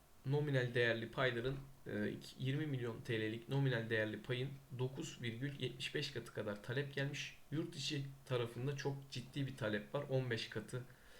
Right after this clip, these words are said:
kadar bir talep oluşmuş arkadaşlar. Yurt içi bireysel tarafında. E, tüm Borsa İstanbul'a hayırlı uğurlu olsun.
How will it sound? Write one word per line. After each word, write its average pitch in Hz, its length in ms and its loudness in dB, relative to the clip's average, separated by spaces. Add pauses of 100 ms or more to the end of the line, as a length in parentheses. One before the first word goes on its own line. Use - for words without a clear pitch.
(340)
kadar 135 480 0
bir 139 320 2
talep 135 340 0
oluşmuş 120 420 -2
arkadaşlar. 110 540 0
Yurt 131 260 0
içi - 240 -4
bireysel 120 440 2 (300)
tarafında. 107 600 0 (840)
E, 117 60 -2 (880)
tüm 170 300 -2 (140)
Borsa 139 360 6
İstanbul'a 135 500 4
hayırlı 131 340 6
uğurlu 127 320 0
olsun. 147 320 -4